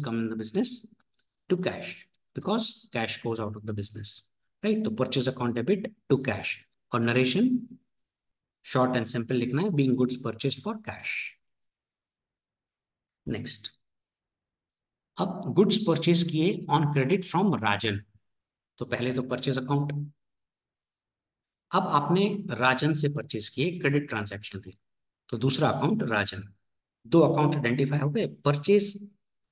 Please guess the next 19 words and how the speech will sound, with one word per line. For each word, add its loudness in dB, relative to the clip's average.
is 2
real 4
account, -4
राजन -2
is 2
personal। -8
एंट्री 4
हो 6
जाएगी 2
पीसी, -4
परचेज -2
अकाउंट -4
डेबिट, -8
क्योंकि -10
goods -4
comes -6
in 0
to 4
राजन, -2